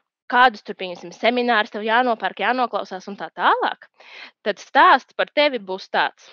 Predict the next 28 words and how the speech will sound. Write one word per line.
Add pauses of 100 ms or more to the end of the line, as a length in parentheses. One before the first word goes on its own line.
(580)
Tu
paliksi
stāvoklī, (800)
tad (500)
tu
vispār
nezināsi,
kā
būt
grūtniecei.
Tu,
nu,
tev
nebūs
ne
jausmas, (340)
tev,
kas
ar
tevi
notiek,
tāpēc
tev
obligāti
jānopērk
seminārs
un
jānoklausās.